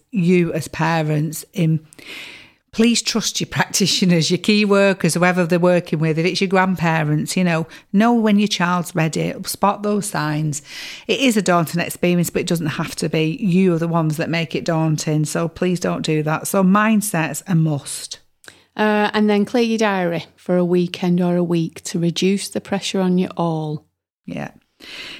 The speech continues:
Speaker 1: And if you fail to prepare, you prepare to fail.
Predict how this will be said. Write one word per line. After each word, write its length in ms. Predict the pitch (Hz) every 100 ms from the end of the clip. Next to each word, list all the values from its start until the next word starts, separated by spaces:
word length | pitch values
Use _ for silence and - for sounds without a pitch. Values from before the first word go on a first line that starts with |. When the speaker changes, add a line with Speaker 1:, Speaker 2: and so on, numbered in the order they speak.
| -
Speaker 1:
And 80 | 175
if 160 | 160
you 80 | 170
fail 300 | - 190 208
to 160 | 202 208
prepare, 720 | - 233 214 220 226 240 233
you 160 | 214 180
prepare 480 | - 151 147 156 170
to 140 | -
fail. 540 | 190 185 180 160 143